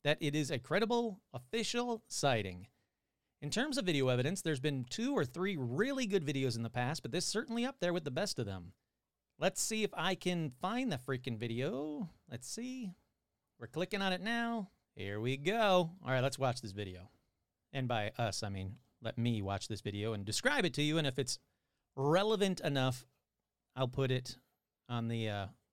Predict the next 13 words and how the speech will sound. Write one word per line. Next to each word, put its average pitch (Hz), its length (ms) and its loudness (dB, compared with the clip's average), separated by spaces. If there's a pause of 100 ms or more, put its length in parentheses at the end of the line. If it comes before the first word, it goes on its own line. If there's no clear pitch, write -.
(140)
the 127 80 -16
Facebook 123 360 -4
pages. 101 360 -8 (640)
Well, 175 240 4
so 185 240 2
far, 214 320 2
I'm 139 100 2
not 127 160 0
impressed. 143 440 -2
It's - 180 -4
just - 400 -2
spinning 254 360 -2
wheels. 101 800 -2